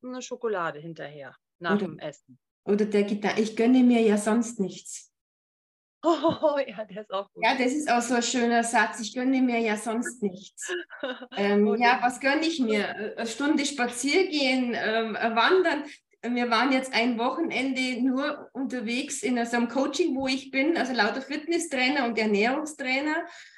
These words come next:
Speaker 2: und haben uns zum ersten Mal in unserem Leben, waren wir auf dem Powerlifting-Wettkampf und haben uns die stärksten
Speaker 1: Wow.
Speaker 2: Männer der Welt angeschaut.
Speaker 1: Wow.
Speaker 2: Ja, also, ähm,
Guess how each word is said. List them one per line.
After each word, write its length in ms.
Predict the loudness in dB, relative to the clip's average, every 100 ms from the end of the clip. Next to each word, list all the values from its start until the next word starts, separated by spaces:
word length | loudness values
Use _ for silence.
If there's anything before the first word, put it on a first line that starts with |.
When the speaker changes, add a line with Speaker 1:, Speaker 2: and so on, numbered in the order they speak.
| _
Speaker 2:
und 220 | -2 2 4
haben 200 | 4 4
uns 320 | 4 0 -4
zum 120 | -6
ersten 480 | 0 0 0 -2 2
Mal 280 | 4 4 2
in 160 | 2 2
unserem 420 | 2 2 0 0
Leben, 340 | 0 0 0
waren 180 | 2 2
wir 100 | 2
auf 80 | -2
dem 80 | -4
Powerlifting-Wettkampf 1160 | 0 2 2 -2 -4 -2 -2 -6 -8 -8 -10 -20 _ _ _ _ _ _ _
und 100 | 2
haben 120 | 4 4
uns 120 | 2
die 80 | 0
stärksten 540 | 2 2 2 0 -4
Speaker 1:
Wow. 180 | 0 2
Speaker 2:
Männer 200 | 4 4
der 140 | 4
Welt 320 | 6 4 4 2
angeschaut. 640 | 2 2 2 0 0 -4 -10 -20 _ _ _
Speaker 1:
Wow. 420 | -10 -6 -4 -6 -12 _
Speaker 2:
Ja, 280 | 2 2 2
also, 220 | 0 0
ähm, 920 | 2 2 2 2 2 4 2 0 -4